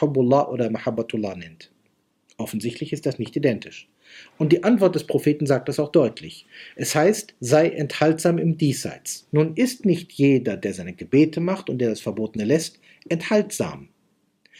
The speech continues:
Das ist etwas, was eigentlich auch kein Normalverhalten ist. Enthaltsam zu sein bedeutet, eine viel stärkere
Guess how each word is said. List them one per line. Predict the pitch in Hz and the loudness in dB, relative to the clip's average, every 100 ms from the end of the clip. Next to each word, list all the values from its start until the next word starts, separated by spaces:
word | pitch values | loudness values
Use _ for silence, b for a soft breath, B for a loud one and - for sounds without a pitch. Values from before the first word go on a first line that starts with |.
| B B B | B B B
Das | 147 | 2
ist | 202 202 | 2 2
etwas, | 185 180 180 | 2 2 2
was | 170 - | 0 2
eigentlich | 160 180 - - | 2 2 0 -2
auch | 147 - | -6 -2
kein | 160 160 | -2 2
Normalverhalten | 160 151 147 156 156 110 101 - - | 2 2 2 0 -2 -6 -6 -12 -18
ist. | - - - | -16 -16 -12
Enthaltsam | 110 - 170 214 214 202 | -10 0 0 2 0 -2
zu | - | -2
sein | 156 151 147 | 0 0 2
bedeutet, | 123 123 143 156 208 208 B B B B B - | 2 4 2 4 0 0 B B B B B -2
eine | 143 143 139 135 | 2 4 2 0
viel | - 156 131 | -2 2 2
stärkere | - 190 226 220 175 123 104 | 2 2 2 2 0 2 -2